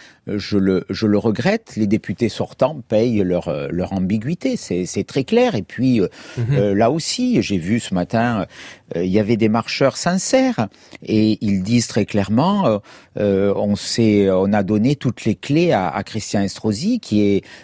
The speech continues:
Speaker 1: euh, le pire que ce, de, que
Speaker 2: Alors,
Speaker 1: ce qu'incarne la politique,
Speaker 2: alors
Speaker 1: parce qu'il n'y a pas de
Speaker 2: justement,
Speaker 1: sincérité
Speaker 2: ouais.
Speaker 1: dans cette démarche.
Speaker 2: Justement, euh,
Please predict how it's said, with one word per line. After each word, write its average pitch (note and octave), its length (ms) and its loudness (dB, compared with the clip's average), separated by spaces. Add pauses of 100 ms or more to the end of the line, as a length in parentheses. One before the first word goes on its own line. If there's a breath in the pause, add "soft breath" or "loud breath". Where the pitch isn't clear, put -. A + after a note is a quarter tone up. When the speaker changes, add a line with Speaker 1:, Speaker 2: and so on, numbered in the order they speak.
(160 loud breath)
Speaker 1:
euh, G2 540 -2
le G#2+ 180 2
pire - 400 -2
que A2+ 140 0
ce, - 160 -4
de, G#2 180 -2
que - 80 -4
Speaker 2:
Alors, F3 120 4
Speaker 1:
ce - 40 -6
qu'incarne D#3 460 -2
la D3 100 2
politique, G#3 460 0
Speaker 2:
alors D3+ 60 -2
Speaker 1:
parce D#3 140 2
qu'il C3+ 100 2
n'y - 40 2
a - 40 -4
pas - 80 4
de G#3+ 40 4
Speaker 2:
justement, F#3+ 180 4
Speaker 1:
sincérité F#3 460 0
Speaker 2:
ouais. F#3 100 6
Speaker 1:
dans E3 60 4
cette C#3 220 0
démarche. C3 500 -4
Speaker 2:
Justement, F#3+ 600 2
euh, B2 100 6